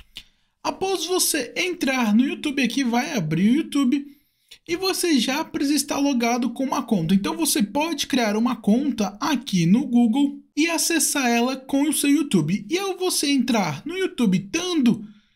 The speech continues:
com a sua conta logada, vai ter um botão chamado YouTube Studio. Para acessar, você vai vir no lado da direita, clicar no ícone da sua conta e vai clicar no botão chamado YouTube Studio.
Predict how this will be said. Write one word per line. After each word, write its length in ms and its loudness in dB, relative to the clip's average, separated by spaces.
com 220 -4
a 80 2
sua 340 0
conta 520 0
logada, 720 0
vai 200 -2
ter 220 -2
um 180 2
botão 400 0
chamado 720 2
YouTube 600 2
Studio. 380 0
Para 180 -4
acessar, 360 -2
você 220 -4
vai 140 -2
vir 120 -4
no 120 -2
lado 180 2
da 80 0
direita, 360 0
clicar 400 -2
no 200 4
ícone 540 2
da 100 2
sua 200 0
conta 500 2
e 120 0
vai 200 -4
clicar 420 0
no 80 4
botão 320 2
chamado 580 2
YouTube 600 2
Studio. 560 0